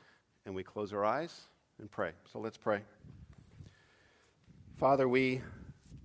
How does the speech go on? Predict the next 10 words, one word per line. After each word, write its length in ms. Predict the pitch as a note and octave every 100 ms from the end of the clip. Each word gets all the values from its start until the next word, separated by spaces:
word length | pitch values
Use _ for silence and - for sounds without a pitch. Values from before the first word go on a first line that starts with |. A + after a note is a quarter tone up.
| - - - - -
gather 440 | A2 A2 A#2 C#3+ D3 _ _ _ _ - -
on 140 | F2 F2+
this 220 | A#2+ -
day, 400 | G#2+ G#2+ B2+ C#3+ - _ _ _ _ _ _ - _ _ _ _ -
on 120 | F#2
the 80 | F2
timeline 640 | - A2 A2 G#2+ A2 A#2+
that 120 | F#2+
you 160 | F#2+ G#2+
run, 340 | G#2 E2 F#2